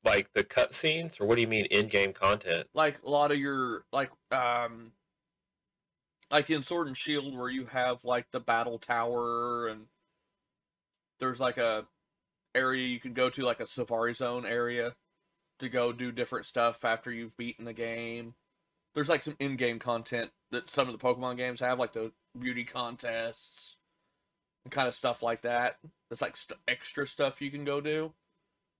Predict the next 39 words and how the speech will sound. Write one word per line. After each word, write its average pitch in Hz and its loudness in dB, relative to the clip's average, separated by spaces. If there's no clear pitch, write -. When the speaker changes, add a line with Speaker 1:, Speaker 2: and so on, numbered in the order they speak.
Speaker 1:
Right. 101 8
Speaker 2:
That's 135 0
included 170 0
in 147 -2
the 131 -4
day 131 0
one 123 -4
patch. - -4
Is 190 -4
not 151 0
in 135 -4
the 123 -4
game. 95 -4
Speaker 1:
Ooh. 107 -8
Speaker 2:
Like, 131 -2
Speaker 1:
That 110 4
sucks. 95 4
Speaker 2:
the - 4
opening 165 2
cutscene, 131 -4
you 131 -8
know 131 -6
how 127 0
each 143 -4
game 131 0
has, 127 0
like, 123 0
its - -2
tailored 131 -2
cust-, - -4
like, 123 -2
tell, 135 0
sets - 0
up 131 -2
the 123 -16
story 131 -4
and 123 -6
the 120 -10
characters? 139 -6